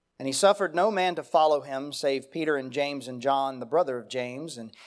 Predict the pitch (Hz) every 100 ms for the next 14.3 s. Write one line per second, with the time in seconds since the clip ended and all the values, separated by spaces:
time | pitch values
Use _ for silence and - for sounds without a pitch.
0 | - _ 165 160 190 226 - 190 156 151
1 | 165 175 - 160 139 139 151 156 143 131
2 | 127 - 135 131 123 123 139 147 127 -
3 | 180 208 208 147 - 196 123 113 - -
4 | 202 127 120 - - 139 139 175 196 147
5 | 139 139 160 175 - 139 139 151 151 151
6 | 135 180 180 117 117 - _ - - _
7 | _ _ _ _ - 175 240 202 185 -
8 | 220 220 160 131 120 147 - _ _ 147
9 | 135 196 202 180 165 156 135 135 160 208
10 | 220 202 202 185 180 185 185 180 151 214
11 | 175 123 123 180 214 - _ _ _ _
12 | _ 143 175 233 233 170 135 123 135 123
13 | - 113 143 175 143 - - 202 247 233
14 | - -